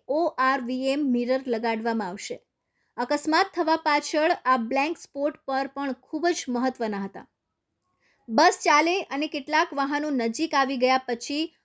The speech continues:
અમુક એંગલથી દેખાતા નથી.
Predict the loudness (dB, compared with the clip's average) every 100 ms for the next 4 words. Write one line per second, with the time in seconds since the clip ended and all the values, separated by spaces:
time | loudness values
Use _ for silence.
0 | _ -2 2 2 2 0 -4 -6 -2 0
1 | 2 2 2 0 0 0 -2 -2 -4 -6
2 | -14